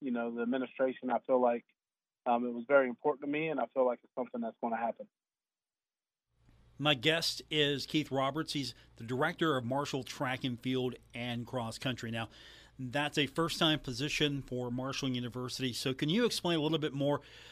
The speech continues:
Speaker 2: how you envision the position, or at least how the position has been framed to you as far as what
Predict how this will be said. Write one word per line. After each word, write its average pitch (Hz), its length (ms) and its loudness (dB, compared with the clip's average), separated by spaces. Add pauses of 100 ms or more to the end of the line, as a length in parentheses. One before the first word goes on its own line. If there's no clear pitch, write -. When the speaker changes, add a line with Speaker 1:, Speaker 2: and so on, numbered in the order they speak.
(160)
Speaker 2:
how 180 180 4
you 190 240 6
envision 165 460 2
the 156 60 0
position, 156 580 2
or 147 120 4
at 139 80 -2
least 135 240 -4
how 156 480 2
the 131 120 -4
position 135 500 -2
has 131 140 -2
been 120 180 -4
framed 139 540 0
to - 80 -6
you 131 400 0
as 117 100 -8
far 127 220 -2
as 113 80 -8
what 123 500 0